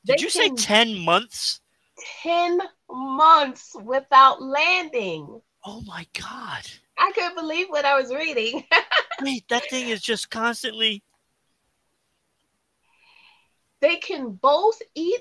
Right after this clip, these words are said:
Speaker 2: and sleep while in the air.
Speaker 1: Wait. That, <laughs> wait, how does it sleep? How does it
Speaker 2: <laughs>
Speaker 1: sleep and fly?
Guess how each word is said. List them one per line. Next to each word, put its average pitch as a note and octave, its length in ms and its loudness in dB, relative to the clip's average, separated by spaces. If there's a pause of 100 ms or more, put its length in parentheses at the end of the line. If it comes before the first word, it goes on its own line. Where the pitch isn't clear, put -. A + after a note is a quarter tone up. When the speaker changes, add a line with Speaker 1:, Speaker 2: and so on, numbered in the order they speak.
Speaker 2:
and G#4 200 -2
sleep A#3+ 600 -4
while A#3 420 4
in B3 240 2
the D#4+ 100 -4 (380)
air. F3 300 -4 (580)
Speaker 1:
Wait. D#3+ 300 2 (1080)
That, G3+ 240 6
<laughs> - 1600 -6
wait, D4 240 -4 (380)
how G#4 140 4
does G#4+ 180 0
it G#4+ 180 -2
sleep? G4+ 800 -2 (160)
How D4 180 0
does B4 380 4
it B4 160 0
Speaker 2:
<laughs> - 20 -8
Speaker 1:
sleep B4 680 -6
and G#4 120 -4 (200)
fly? C4+ 1040 4